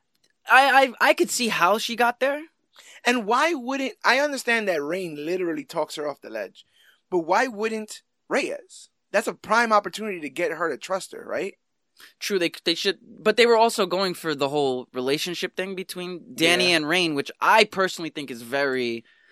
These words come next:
Speaker 1: it was very realistic and very natural. There was
Speaker 2: Yeah,
Speaker 1: no
Speaker 2: there was a, I, I do dig that. It did not feel
Speaker 1: forced, like they were
Speaker 2: forced
Speaker 1: trying
Speaker 2: or,
Speaker 1: to throw
Speaker 2: yeah.
Speaker 1: that down your throat. No,
Speaker 2: There's
Speaker 1: they
Speaker 2: a
Speaker 1: were
Speaker 2: little on, there's some on the nose stuff, and we'll get to it.
Speaker 1: Oh, no, there's definitely a little bit of on the nose stuff, but I will take the little bit of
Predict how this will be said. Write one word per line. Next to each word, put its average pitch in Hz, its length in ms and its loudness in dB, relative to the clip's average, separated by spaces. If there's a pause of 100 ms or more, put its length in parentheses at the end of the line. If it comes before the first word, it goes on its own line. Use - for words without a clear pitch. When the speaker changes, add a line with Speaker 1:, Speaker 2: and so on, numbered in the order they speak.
(120)
Speaker 1:
it - 80 2
was 208 120 2
very 196 260 4
realistic 147 680 0
and 123 80 -4
very 135 180 0
natural. 127 540 0
There 127 140 -2
was 147 180 2
Speaker 2:
Yeah, - 160 4
Speaker 1:
no 143 60 8
Speaker 2:
there 208 100 4
was 202 120 0
a, 214 100 2
I, - 260 4
I 202 160 2
do 196 240 -8
dig 151 320 -6
that. 123 240 -6
It 143 80 -8
did 170 140 -2
not 156 200 -4
feel 135 600 -6
Speaker 1:
forced, 196 460 4
like 170 100 4
they 180 80 4
were 180 80 6
Speaker 2:
forced - 140 0
Speaker 1:
trying 180 260 8
Speaker 2:
or, 175 60 0
Speaker 1:
to 190 100 2
throw 175 280 4
Speaker 2:
yeah. 175 40 4
Speaker 1:
that 170 200 6
down 170 200 0
your 165 80 -4
throat. 165 200 0
No, 147 120 2
Speaker 2:
There's 285 100 8
Speaker 1:
they 349 60 4
Speaker 2:
a - 20 4
Speaker 1:
were 294 60 2
Speaker 2:
little 311 260 6
on, 226 320 6
there's 247 160 6
some 247 220 0
on 190 180 0
the 185 80 -4
nose 160 260 -4
stuff, 127 400 -6
and 143 80 -10
we'll 165 140 -2
get 151 260 -6
to 117 120 -12
it. - 240 -14
Speaker 1:
Oh, 302 160 10
no, 277 160 10
there's 302 240 2
definitely 302 300 6
a 226 100 2
little 254 220 0
bit 233 100 6
of 226 100 4
on 220 160 2
the 214 60 -4
nose 208 240 -2
stuff, 180 180 -2
but - 160 -2
I 262 120 2
will 311 120 -2
take 247 240 -6
the 190 120 -2
little 180 320 0
bit 202 180 -2
of 165 120 -6